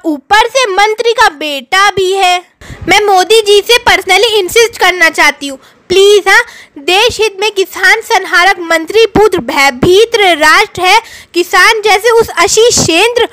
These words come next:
बाहुबली को इस बार छब्बीस जनवरी पर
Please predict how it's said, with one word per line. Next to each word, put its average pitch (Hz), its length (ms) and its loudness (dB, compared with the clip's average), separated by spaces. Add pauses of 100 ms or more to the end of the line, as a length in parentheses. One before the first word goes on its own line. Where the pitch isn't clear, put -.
(200)
बाहुबली 359 1040 0
को 427 160 -2 (140)
इस 403 260 0
बार 381 280 0
छब्बीस 392 560 0
जनवरी 349 400 -2
पर 370 140 -2